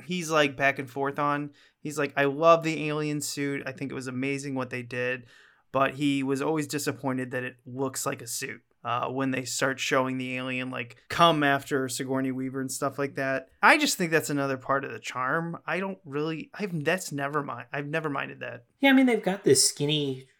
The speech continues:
Speaker 2: really tall guy in there, so it already kind of looks, like, otherworldly anyway. You know, it's not, like, a normal kind of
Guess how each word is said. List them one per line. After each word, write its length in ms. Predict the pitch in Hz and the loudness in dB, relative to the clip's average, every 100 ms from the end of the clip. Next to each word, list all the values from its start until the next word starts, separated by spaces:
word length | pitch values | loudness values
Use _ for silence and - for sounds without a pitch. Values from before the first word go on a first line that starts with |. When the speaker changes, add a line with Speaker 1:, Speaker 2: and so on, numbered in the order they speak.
| - | 6
Speaker 2:
really 260 | 131 139 131 | 8 10 6
tall 380 | - 117 127 | -2 -2 0
guy 220 | 135 131 127 | 2 2 2
in 240 | 123 123 | 0 0
there, 180 | 127 127 | -2 -2
so 220 | - 131 | 4 4
it 80 | 127 | 6
already 360 | 131 165 180 | 8 8 8
kind 280 | 185 - 135 | 4 0 0
of 120 | 135 113 | 0 -2
looks, 320 | 117 117 - | -4 -4 -4
like, 200 | 110 - | -4 -4
otherworldly 880 | 123 113 110 104 110 123 147 156 127 | -6 -4 -4 -2 -2 2 2 2 -2
anyway. 560 | 123 202 220 240 240 - - - | -2 0 0 -2 -4 -12 -20 -2
You 100 | 156 | 2
know, 160 | 147 147 | 4 6
it's 180 | 139 135 | 4 4
not, 300 | 131 143 131 | 2 2 2
like, 220 | 123 117 | -2 -2
a 100 | 117 | -4
normal 500 | 117 120 123 123 110 | -2 0 2 0 -2
kind 220 | - 117 | -4 -6
of 160 | 104 | -8